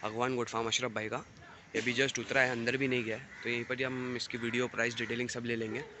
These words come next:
और अंदर उनका और भी माल था जिसकी demand बहुत थी बकरियों की, मुझे भी call personally आए थे, तो वो उसमें से almost बिक चुके, लेकिन फिर एक बार जो बची है वो मैं cover कर लूँगा। फ़िलहाल ये सब जानवर है, आपको दिखा देता हूँ मैं, उनके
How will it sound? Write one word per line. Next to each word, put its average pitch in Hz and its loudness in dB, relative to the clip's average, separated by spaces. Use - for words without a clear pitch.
और 120 2
अंदर 120 2
उनका 127 0
और 123 2
भी 139 0
माल 131 4
था 139 0
जिसकी 127 0
demand 123 4
बहुत 123 2
थी 123 0
बकरियों 120 0
की, 123 -4
मुझे 127 2
भी 135 2
call 127 0
personally 127 0
आए 113 6
थे, 127 2
तो 120 0
वो 135 4
उसमें 135 0
से 143 0
almost 139 4
बिक 143 0
चुके, 139 2
लेकिन 139 4
फिर 143 2
एक 127 4
बार 139 6
जो 131 0
बची 123 0
है 135 2
वो 131 0
मैं 127 0
cover 120 0
कर 123 2
लूँगा। 120 -2
फ़िलहाल 127 4
ये 123 2
सब 123 -4
जानवर 120 -2
है, 123 -2
आपको 127 -8
दिखा 117 -6
देता 113 -6
हूँ 113 -4
मैं, 113 -6
उनके 113 -6